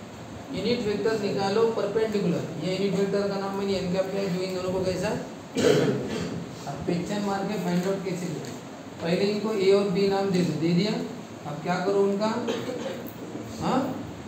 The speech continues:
क्रॉस प्रोडक्ट। क्या करते हैं क्रॉस प्रोडक्ट, कैसे करते हैं? आईजेके वन, माइनस फ़ाइव वन और आई का ज़ीरो, जे का थ्री और के का माइनस वन। ए क्रॉस बी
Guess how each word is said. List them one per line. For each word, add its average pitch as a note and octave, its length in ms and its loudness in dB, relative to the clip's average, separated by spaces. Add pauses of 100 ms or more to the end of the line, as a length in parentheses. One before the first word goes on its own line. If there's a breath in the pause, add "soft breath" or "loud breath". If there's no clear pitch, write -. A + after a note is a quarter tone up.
(120)
क्रॉस F#3 240 0 (100)
प्रोडक्ट। - 1080 -6
क्या F3 140 0 (100)
करते G3 240 0
हैं G3 100 0
क्रॉस G3 180 0
प्रोडक्ट, G3 280 -2
कैसे G3 260 2
करते G3+ 200 0
हैं? G#3+ 140 0 (880)
आईजेके F3+ 480 2 (420)
वन, F3+ 240 2 (600)
माइनस E3 460 0
फ़ाइव G3 320 2
वन G3 180 2 (360)
और F3+ 160 4 (1120)
आई D3+ 220 0
का G3 160 2 (120)
ज़ीरो, F3 320 4 (280)
जे E3+ 120 2 (120)
का F#3 180 0
थ्री F#3 260 0
और F#3+ 120 0 (120)
के F3+ 100 2 (140)
का G#3+ 120 4 (420)
माइनस D3 360 -4
वन। - 100 -8 (1080)
ए G3+ 120 4
क्रॉस G3+ 240 2
बी G3+ 140 0